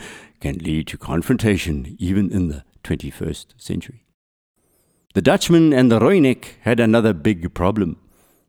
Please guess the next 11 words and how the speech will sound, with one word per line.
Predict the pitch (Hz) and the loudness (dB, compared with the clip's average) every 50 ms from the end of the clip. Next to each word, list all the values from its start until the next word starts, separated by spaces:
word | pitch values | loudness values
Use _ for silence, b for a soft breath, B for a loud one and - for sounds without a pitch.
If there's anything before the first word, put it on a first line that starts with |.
| _ _ _ - | _ _ _ -8
The | 95 - | -8 -4
farmer | - 113 117 117 113 107 101 92 | 0 2 2 4 4 2 2 0
spoke | - - - - 107 92 - - | -2 -4 -2 0 0 0 0 0
no | 92 90 87 | 0 0 0
English, | 82 - 123 139 143 135 - - - - b b b b b b b b | 2 2 2 2 2 2 0 -4 -8 -12 b b b b b b b b
and | b 76 | b -6
the | 76 - | -6 -4
sergeant | - - 101 95 90 76 85 73 - | -2 0 0 2 0 0 -2 -4 -6
spoke | - - - - 76 69 - _ 76 | -8 -10 -6 -6 -6 -6 -6 _ -14
no | 69 62 60 | -12 -12 -12
Dutch. | 57 - - 104 113 - - - - - - | -10 -6 -6 -6 -6 -6 -8 -14 -16 -16 -18